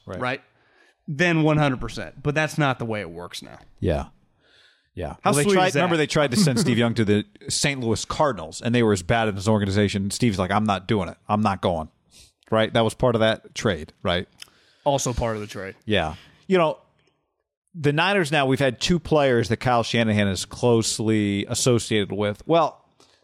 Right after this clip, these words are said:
Speaker 1: we've had three players that Kyle Shanahan's been closely associated with, um, two of whom he's talked about, been on the record with Kirk Cousins, on the record after the fact saying, "Yes, we were gonna go get Kirk."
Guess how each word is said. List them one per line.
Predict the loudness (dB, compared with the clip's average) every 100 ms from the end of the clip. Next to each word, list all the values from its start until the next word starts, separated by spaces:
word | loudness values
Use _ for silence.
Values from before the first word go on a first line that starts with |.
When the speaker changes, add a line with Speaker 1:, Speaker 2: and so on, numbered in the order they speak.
| _
Speaker 1:
we've | -6 -2
had | -2
three | -2 -6
players | -4 -2 -4 -4
that | -10 -4
Kyle | -2
Shanahan's | 0 0 0 -2 -2
been | -4
closely | 0 0 2 0
associated | 0 2 0 0 0 0
with, | 0 0 -2 _ _ _ _ _ _ -2
um, | 2 4 2 -2 -8 _ -20 -2
two | 2
of | 4
whom | 4 2 0 -4
he's | 0 0 0 -6 -10
talked | -2 2 2 0
about, | -2 2 2 2 0
been | 0
on | 2 0
the |
record | -2 0 0 2 0 0 -8 _ -8
with | -8 -4
Kirk | -2 0
Cousins, | 2 2 2 0 -2 -16 _ _ -2
on | 0
the | 2
record | 2 2 2
after | 2 0
the | -2
fact | 0 0 0
saying, | 0 0 2
"Yes, | 0 -2 -2
we | 0
were | 0
gonna | 0 -2
go | 0 0
get | 0 -2 -2
Kirk." | -2 -2 -2